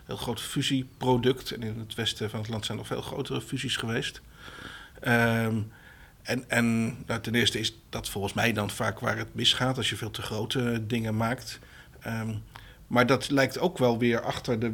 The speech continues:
eh, eigenlijke werkelijkheid aan te hobbelen. We hebben nu net de centralisatie van de politie pas afgerond. En, en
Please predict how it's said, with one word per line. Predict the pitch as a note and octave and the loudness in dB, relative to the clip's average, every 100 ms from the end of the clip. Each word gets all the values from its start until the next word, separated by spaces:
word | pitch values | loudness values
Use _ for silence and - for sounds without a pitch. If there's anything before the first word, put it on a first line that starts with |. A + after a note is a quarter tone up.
| A#2 - - - | -4 -14 -20 -8
eh, | B2 B2+ | -4 -4
eigenlijke | - C#3 A2+ A2+ | -2 -2 -2 0
werkelijkheid | A#2 C#3+ B2 A2 A#2 | 2 2 0 -2 -2
aan | F3 E3 | 0 0
te | - A#2 G#2 - | 2 0 0 -4
hobbelen. | G2+ C#3 C3+ G#2 - A2+ A2 | 4 6 6 4 -2 -10 -6
We | A2 | -4
hebben | A2+ | -2
nu | A2+ | -2
net | A#2 A2+ - | -2 -4 -4
de | A2 G#2+ - - - - - - - - | -4 -6 -10 -20 -20 -18 -16 -16 -16 -4
centralisatie | - A#2+ A#2+ A2+ A2 A#2+ A#2 A2 | 0 0 0 2 4 2 2 -2
van | A#2 | -2
de | A#2 - - - | -2 -6 -20 -4
politie | B2 C3 B2+ C3 | 0 0 0 0
pas | C3+ B2 | 0 0
afgerond. | - - D3+ C3 A2+ F#2 - - - | -2 0 4 6 4 2 -4 -4 -6
En, | A2 A#2+ | -6 -4
en | G#2 G#2+ G2 | -4 -2 -4